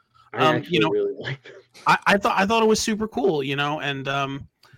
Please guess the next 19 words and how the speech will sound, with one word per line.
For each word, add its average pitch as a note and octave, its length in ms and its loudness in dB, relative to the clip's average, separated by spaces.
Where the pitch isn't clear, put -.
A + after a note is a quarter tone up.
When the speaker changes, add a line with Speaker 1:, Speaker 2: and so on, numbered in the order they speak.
Speaker 2:
I, F#3+ 160 4
I F#3+ 120 4
like G3 260 4
that, C3+ 220 0
you C#3 100 -2
know, C#3 80 -2
like, C#3 140 -4
harkening D3+ 420 -2
back D3 260 0
to C#3+ 280 -2
kind C#3+ 180 -4
of C#3 60 -4
the C#3 80 -6
old C3+ 240 -6
days C#3 320 -4
and C#3+ 100 -10
stuff. C#3 420 -4
And, C3 240 -8
uh, C3 300 -8